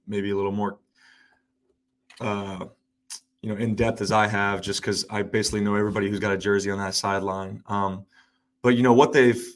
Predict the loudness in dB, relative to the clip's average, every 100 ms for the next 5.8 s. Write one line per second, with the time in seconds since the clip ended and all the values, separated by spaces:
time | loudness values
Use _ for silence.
0 | _ _ 0 4 2 2 2 2 0 -2
1 | -4 -2 -2 -2 -4 -6 0 2 2 0
2 | 0 0 0 0 -2 0 0 0 0 -2
3 | -4 -2 -4 -6 -6 -6 -6 -8 -4 -2
4 | -2 -4 -2 -2 -4 -12 -16 -18 _ -14
5 | -10 -8 -8 -6 2 2 2